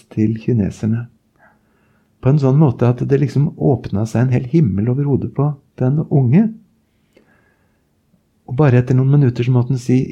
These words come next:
«Jesus elsker dem.» Og så la han til en veldig sterk sammenligning. Hva var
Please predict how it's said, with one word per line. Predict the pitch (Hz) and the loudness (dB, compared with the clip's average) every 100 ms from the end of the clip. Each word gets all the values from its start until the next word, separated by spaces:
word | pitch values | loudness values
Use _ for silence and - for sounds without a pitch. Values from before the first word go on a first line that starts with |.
| 104 | -8
«Jesus | 92 104 113 - - 165 - | -2 -2 -2 -4 -4 -4 -2
elsker | 120 92 - - - | -6 -6 -10 -10 -6
dem.» | - - - _ _ _ _ _ _ _ _ _ | -6 -6 -10 _ _ _ _ _ _ _ _ _
Og | 110 | -4
så | 131 | 0
la | 147 135 | 2 2
han | 107 107 | 2 2
til | 131 147 | 0 0
en | 135 135 | 0 2
veldig | 131 120 104 123 | 0 0 0 -2
sterk | 120 117 - - - 131 127 | 0 -2 -2 -12 -14 -12 -10
sammenligning. | - 127 101 95 98 107 110 110 _ _ _ _ _ _ _ | -4 -2 -2 -2 -2 -2 -4 -8 _ _ _ _ _ _ _
Hva | 110 123 170 | -2 0 2
var | 160 | 0